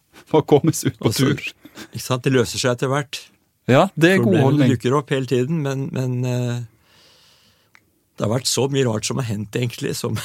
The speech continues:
Speaker 2: <laughs> som, du kommer i mål til slutt, og du, eh,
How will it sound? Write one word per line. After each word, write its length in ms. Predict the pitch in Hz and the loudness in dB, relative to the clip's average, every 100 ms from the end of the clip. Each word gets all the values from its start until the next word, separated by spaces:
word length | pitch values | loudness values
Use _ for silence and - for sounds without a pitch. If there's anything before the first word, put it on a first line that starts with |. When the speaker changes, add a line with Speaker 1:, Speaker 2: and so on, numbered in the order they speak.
| - | -10
Speaker 2:
<laughs> 240 | - - - | -14 -12 -6
som, 220 | 110 117 | -4 -4
du 260 | - - 127 | -6 -6 -4
kommer 320 | - 104 117 | -2 -2 -2
i 80 | 143 | -2
mål 220 | 107 107 | -2 -4
til 160 | 135 | -6
slutt, 280 | 123 143 - | -6 -8 -4
og 120 | 135 | -4
du, 120 | 120 117 123 | -4 -4 -4
eh, 240 | 120 117 | -8 -10